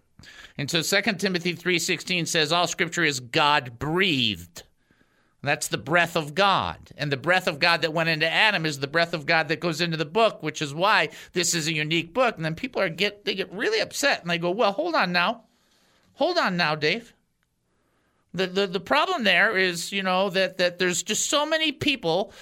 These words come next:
that have, uh, been a part of, uh, writing the Bible. In fact, there's about forty authors spanning about three thousand years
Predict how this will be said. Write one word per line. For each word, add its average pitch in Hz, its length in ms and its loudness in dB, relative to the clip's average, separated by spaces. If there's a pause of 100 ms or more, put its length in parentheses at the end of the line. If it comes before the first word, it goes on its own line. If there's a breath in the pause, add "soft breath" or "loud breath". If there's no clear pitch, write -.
(140 loud breath)
that 180 240 0
have, 180 300 0
uh, 175 80 2
been 214 180 0
a 208 60 0
part 247 360 2
of, 180 240 2
uh, 180 160 4
writing 226 360 2
the 202 80 0
Bible. 214 340 0
In 127 60 -6
fact, 180 240 0
there's 160 180 0
about 170 240 0
forty 208 420 0
authors 147 380 0
spanning 180 420 -2
about 170 220 0
three 208 220 -4
thousand 160 480 0
years 143 360 2